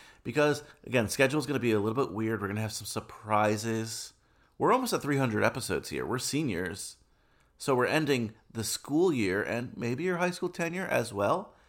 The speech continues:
I don't know. It's a crazy, crazy, crazy time. So just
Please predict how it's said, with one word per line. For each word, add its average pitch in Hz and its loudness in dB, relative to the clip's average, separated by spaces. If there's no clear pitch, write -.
I 208 12
don't 196 6
know. 151 8
It's 98 -2
a 120 -8
crazy, 165 -2
crazy, 143 -4
crazy 123 -8
time. 113 -6
So - -12
just 110 -6